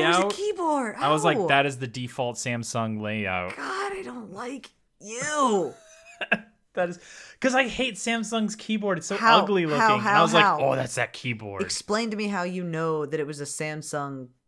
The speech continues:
Speaker 1: fucking phone keyboard. Why? Why did? What did their phones look like that's
Speaker 2: Uh,
Speaker 1: different than
Speaker 2: I
Speaker 1: any
Speaker 2: have
Speaker 1: other
Speaker 2: a
Speaker 1: phone?
Speaker 2: Samsung. Let me see.
Speaker 1: Then why?
Speaker 2: Fucking
Speaker 1: Hey, hey, smart guy.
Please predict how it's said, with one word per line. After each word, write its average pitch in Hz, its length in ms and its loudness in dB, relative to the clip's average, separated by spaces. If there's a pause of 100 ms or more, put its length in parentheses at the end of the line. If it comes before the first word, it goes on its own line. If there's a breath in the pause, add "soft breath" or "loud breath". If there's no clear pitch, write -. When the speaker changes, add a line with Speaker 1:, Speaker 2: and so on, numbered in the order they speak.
Speaker 1:
fucking 147 360 -8
phone 143 340 -6
keyboard. 123 640 -8 (160)
Why? 165 140 -2
Why 170 280 2
did? 190 160 -4
What 175 240 -4
did 190 100 -6
their 185 200 -4
phones 175 320 -6
look 170 160 -6
like 143 320 -4 (280)
that's 143 360 -2
Speaker 2:
Uh, 143 140 -2 (100)
Speaker 1:
different 143 260 -4
than 147 100 -6
Speaker 2:
I 147 60 -6
Speaker 1:
any 147 140 -6
Speaker 2:
have 147 80 -4
Speaker 1:
other 143 100 -4
Speaker 2:
a - 60 -14
Speaker 1:
phone? 139 320 -4
Speaker 2:
Samsung. 104 600 -12
Let 120 100 -12
me 123 80 -8
see. 113 560 -12
Speaker 1:
Then 196 120 -4
why? 202 280 4
Speaker 2:
Fucking 220 220 -10
Speaker 1:
Hey, 208 400 0 (120)
hey, 190 460 -2
smart 151 480 -4
guy. 214 320 2